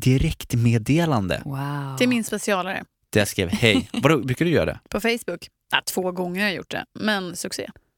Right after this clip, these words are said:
Speaker 2: Ja, det var ju så jag träffade Gurra.
Speaker 1: Är det sant?
Speaker 2: Ja,
Speaker 3: Det är
Speaker 2: D M
Speaker 3: toppen.
Speaker 2: på Facebook.
Speaker 3: Ja.
Speaker 2: Inte träffa, men så jag tog kontakt.
Speaker 3: Exakt.
Speaker 2: Ja.
Speaker 1: Wow, ni,
Speaker 3: Bästa.
Speaker 1: ni är riktiga hej-tjejer, alltså.
Speaker 3: Mhm.
Speaker 2: Hej, hej, hej.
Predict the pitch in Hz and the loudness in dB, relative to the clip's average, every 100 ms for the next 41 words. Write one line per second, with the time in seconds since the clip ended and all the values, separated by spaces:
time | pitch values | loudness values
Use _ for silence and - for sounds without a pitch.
0 | - 202 175 165 220 220 214 202 180 160 | -2 0 2 0 -2 -2 -2 -4 -2 -2
1 | 123 - - _ _ _ 180 160 - 233 | -4 -8 -16 _ _ _ -2 0 2 2
2 | 233 160 185 294 - - _ _ _ - | 0 -2 -2 -2 -4 -8 _ _ _ 0
3 | 233 240 269 233 196 285 - 160 - - | 2 4 2 0 -2 -4 -4 -8 -10 -20
4 | _ - 262 - _ _ - 220 240 - | _ -2 -2 -2 _ _ -4 -2 0 2
5 | 254 - 254 202 202 202 180 180 170 - | 2 4 0 2 0 0 -2 -4 -4 -2
6 | 214 240 214 - - - - - 160 139 | 0 2 0 0 -2 0 -2 -2 -4 -8
7 | - _ _ _ - 104 107 147 101 101 | -14 _ _ _ -8 -4 0 0 2 4
8 | 127 240 - - 120 143 156 135 120 110 | 4 2 -2 -2 2 4 4 4 4 4
9 | 98 104 - 98 101 120 92 - 156 98 | 2 -2 0 0 2 0 0 0 2 0
10 | 53 - 185 202 190 240 175 170 196 220 | -4 -6 -4 -2 -2 -2 -2 -4 -6 -6
11 | 190 165 175 | -6 -8 -10